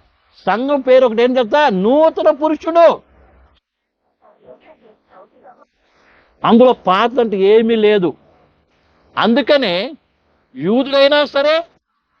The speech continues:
గ్రీకు దేశస్థుడైనా సరే, అంటే అన్యజనుడైనా సరే, ప్రియులారా, దేవునికి రావాలంటే వాడు ఏం చేయాలి తెలుసా? యేసుక్రీస్తును సొంత రక్షకు అంగీకరించి, పాపాలు ఒప్పుకొని,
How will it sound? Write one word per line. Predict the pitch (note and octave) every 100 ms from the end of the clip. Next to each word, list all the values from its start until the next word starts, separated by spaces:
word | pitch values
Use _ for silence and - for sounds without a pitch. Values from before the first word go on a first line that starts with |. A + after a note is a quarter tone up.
| _ _ _ _ A#3+
గ్రీకు | A#3 D4+ A#3 C#4+
దేశస్థుడైనా | A#3 D4 C4+ A3 B3+ C4
సరే, | C4 C4 D4 - _ _ -
అంటే | A3+
అన్యజనుడైనా | G#3+ A#3 D4+ C4 D4+ D4 -
సరే, | C#4+ F#3+ A3 E4 _ _ _ _ _ _ _ _ _ _ _ _ _ _ _ -
ప్రియులారా, | C#4 D4 C4+ G#3+ A#3
దేవునికి | E3 G#3 D#4 F4 F4+ D4
రావాలంటే | B3 B3+ A3+ G3 E3+ D3+ F3+ - _ _ B2
వాడు | F3+
ఏం | B3
చేయాలి | A#3 F3
తెలుసా? | C#3+ F3 C#3+ F2 _ _ _ _
యేసుక్రీస్తును | B2+ F3+ A3+ B3+ - B3 A3+ G#3+ A3+ - G3+ G#3
సొంత | - - G3 A3 G#3
రక్షకు | A3 F#3+ F#3+ G3+ E3+
అంగీకరించి, | D3+ E3+ F#3 G3+ A3 G3+ D4+ B3+ - _ _ _ _ -
పాపాలు | F3+ G#3 A#3+ B3+ B3+
ఒప్పుకొని, | F#3 E3+ - A#3 B3+ C4 D#4 B3+